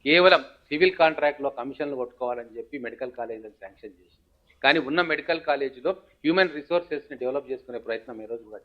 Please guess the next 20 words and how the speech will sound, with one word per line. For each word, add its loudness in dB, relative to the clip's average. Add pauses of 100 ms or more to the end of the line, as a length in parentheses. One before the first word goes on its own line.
చేయలేదు. -20 (300)
మహబూబ్ 2
నగర్ 2
విషయానికి -2
వస్తే -2 (220)
కాంగ్రెస్ 6
ప్రభుత్వం -2
ఉన్నప్పుడే -6
అన్ని -2
అనుమతులను -10
క్లియర్ -4
చేసి -4 (180)
ఆ -6
రోజు -4
మెడికల్ -10
కాలేజీకి -8
పర్మిషన్ -20
తీసుకొచ్చే -10 (340)
ప్రక్రియ 0
మొదలుపెట్టింది. -10